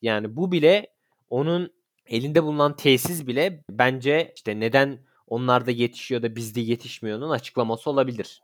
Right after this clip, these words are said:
Çünkü yani çok büyük bir etken bu. İşte orada atıyorum, orada kalabilir, orada daha iyi eğitim görebilir ama buraya baktığımız zaman yani daha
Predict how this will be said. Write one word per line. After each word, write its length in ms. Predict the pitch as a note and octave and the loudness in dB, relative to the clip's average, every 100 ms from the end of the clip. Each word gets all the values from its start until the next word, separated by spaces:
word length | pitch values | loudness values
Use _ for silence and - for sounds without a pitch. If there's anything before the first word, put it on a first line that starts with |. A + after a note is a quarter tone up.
| _ | _
Çünkü 640 | - C3 B2+ C#3+ C3+ - - | -10 -8 0 2 2 0 -6
yani 240 | G#2 G2+ | -4 -4
çok 360 | D3+ E3+ - G#2+ | -4 -4 -6 -14
büyük 420 | A#2+ E3+ G#3+ - | -4 -2 0 6
bir 80 | F#3+ | 6
etken 480 | - - G#2 G2 | 6 2 0 0
bu. 300 | F2+ C#3 - _ | -6 -6 -8 _
İşte 340 | - - A#2+ - | -6 2 2 4
orada 600 | C#3 D3+ D#3+ E3 - - | 2 4 6 6 4 -4
atıyorum, 560 | - - D3+ D3 D#3 - _ | -14 -2 0 0 -4 -12 _
orada 300 | A2+ A#2+ C#3+ | -2 0 0
kalabilir, 640 | - C#3 C3 C3+ C#3 C#3+ C#3+ - - _ _ _ | 0 4 4 4 4 4 4 -8 -20 _ _ _
orada 340 | B2 C3 C#3 | 0 2 2
daha 220 | B2+ B2+ E3+ | 4 6 6
iyi 160 | F3 | 8
eğitim 360 | D3 A#2+ A#2+ A2+ | 6 6 0 -2
görebilir 360 | G#2+ G2+ B2+ | 0 0 -2
ama 340 | F3 E3 E3+ D#3+ | 0 2 2 2
buraya 260 | E3+ F3+ | 6 8
baktığımız 440 | E3+ D#3+ - F#3+ F3+ | 8 6 2 0 2
zaman 360 | D3 D3+ G3+ - _ _ - | 2 2 -2 -6 _ _ 0
yani 360 | C3+ C3+ C3+ | 4 4 4
daha 400 | C3+ D#3 F3 F#3+ | 4 6 6 6